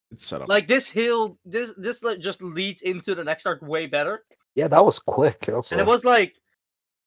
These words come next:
Speaker 2: yeah, the tournament, like, was, like, essentially being wrapped up, but, like, I think it's a nice subversion because, like, we've been to a tournament before. We, like, I think we all pretty much expected, except for Hut,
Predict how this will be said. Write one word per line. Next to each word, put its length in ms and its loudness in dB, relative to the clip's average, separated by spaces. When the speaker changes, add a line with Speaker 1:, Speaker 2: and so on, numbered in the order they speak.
Speaker 2:
yeah, 300 6
the 120 0
tournament, 360 2
like, 200 0
was, 160 -4
like, 180 0
essentially 360 0
being 280 -4
wrapped 280 2
up, 220 0
but, 120 -4
like, 200 -2
I 60 -2
think 180 -2
it's 100 -12
a 60 -10
nice 180 -2
subversion 520 -6
because, 300 -10
like, 220 -4
we've 180 -2
been 160 0
to 120 -4
a 60 -8
tournament 380 -6
before. 280 0
We, 260 -4
like, 260 -2
I 60 -4
think 280 -4
we 120 -6
all 140 0
pretty 220 -8
much 160 -8
expected, 540 -10
except 220 -18
for 120 -12
Hut, 160 -8